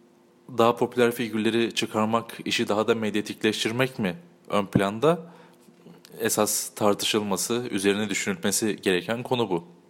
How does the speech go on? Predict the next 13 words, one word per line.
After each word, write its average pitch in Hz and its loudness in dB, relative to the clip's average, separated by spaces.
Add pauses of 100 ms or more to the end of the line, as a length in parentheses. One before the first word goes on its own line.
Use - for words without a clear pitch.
(540)
Bunu 104 -2
tabii 104 4
biz 98 -2
de 87 2 (520)
okurlar 92 0
olarak 90 2
düşüneceğiz. 98 0 (1040)
Ama 117 2
esasında 110 0 (300)
bunu 107 -2
düşünmesi 101 -4
gereken 104 -2 (680)
ödül 107 2